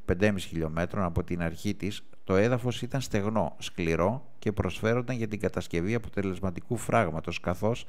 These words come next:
δεν θα επέτρεπε την διαρροή νερού την εποχή της λειψιδρίας, ενώ την εποχή των άφθονων νερών θα επέτρεπε την ε-, την εύκολη εκτροπή της πλεονάζουσας ποσότητας.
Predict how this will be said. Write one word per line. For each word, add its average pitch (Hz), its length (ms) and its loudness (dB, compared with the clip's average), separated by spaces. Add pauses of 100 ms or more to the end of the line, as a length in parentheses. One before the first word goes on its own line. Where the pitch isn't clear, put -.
(480)
δεν 123 240 6
θα 110 160 4
επέτρεπε 95 540 4
την 87 260 -2
διαρροή 90 720 4
νερού 85 420 0 (320)
την 92 180 -2
εποχή 90 360 0
της 85 180 -2
λειψιδρίας, 90 840 -2 (320)
ενώ 113 200 -4
την 135 140 -6
εποχή 107 340 -4
των 117 200 -4
άφθονων 95 460 -4
νερών 85 340 -2 (360)
θα - 160 0
επέτρεπε 131 500 0
την 117 300 -4
ε-, 143 180 0 (280)
την 104 180 -2
εύκολη 104 500 4
εκτροπή 92 480 0
της - 300 -6
πλεονάζουσας 104 880 0
ποσότητας. 85 720 -6